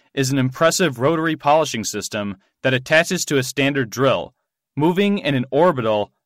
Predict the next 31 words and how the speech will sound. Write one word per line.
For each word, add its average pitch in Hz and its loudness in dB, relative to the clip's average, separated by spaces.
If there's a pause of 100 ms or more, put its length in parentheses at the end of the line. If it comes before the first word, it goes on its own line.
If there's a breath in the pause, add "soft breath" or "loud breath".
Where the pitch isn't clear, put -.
not 135 0
strictly 160 -2
circular, 110 -2 (100)
motion, 123 -2 (380)
ensuring 165 0
more 156 2
even 139 -2
coverage. 110 -4 (920)
With 135 -2
a 139 2
little 180 4
electric 160 0
muscle, 131 0 (200)
the 131 0
D 165 2
A 175 2
system 175 -2
indeed 139 -4
made 139 0
the 120 0
lighter 135 0
scratches 139 -2
virtually 135 -2
invisible, 113 -4 (520)
though 131 4
moderate 147 2
and 127 -2
deeper 143 -2
ones 104 -4
remained. 98 -4 (640)
Rating, 151 0